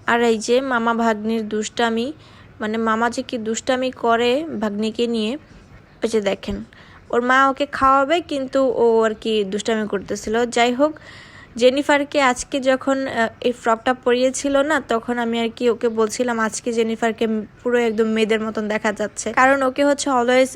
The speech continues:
এই, আহ, প্যান্ট গেঞ্জি পরিয়ে রাখে, তো ফ্রক টাইপের ড্রেসগুলো খুবই কম পরায়, এর জন্য আর কি বললাম। যাই হোক, দুপুরে এখন এই যে খাওয়া দাওয়া চলছে, এখানে অনেক আইটেম ছিল, শুটকির ভর্তা, কালো জিরা ভর্তা।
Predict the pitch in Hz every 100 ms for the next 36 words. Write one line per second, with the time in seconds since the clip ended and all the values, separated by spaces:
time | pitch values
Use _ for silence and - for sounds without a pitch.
0 | - 240 226 233 226 220 - 262 247 247
1 | 247 - - 247 247 240 254 247 247 247
2 | 240 233 247 269 247 247 294 - 254 240
3 | 247 254 247 262 226 220 226 - 240 247
4 | - 226 233 233 226 226 226 233 220 202
5 | 226 220 208 214 233 202 208 202 220 247
6 | 233 262 277 - - - - - 254 247
7 | 240 233 240 233 226 233 240 233 233 240
8 | 233 233 226 226 254 220 247 226 214 214
9 | 233 254 240 233 233 240 - 233 226 240
10 | 247 233 - 220 240 220 214 220 220 220
11 | 214 214 214 220 233 214 - 220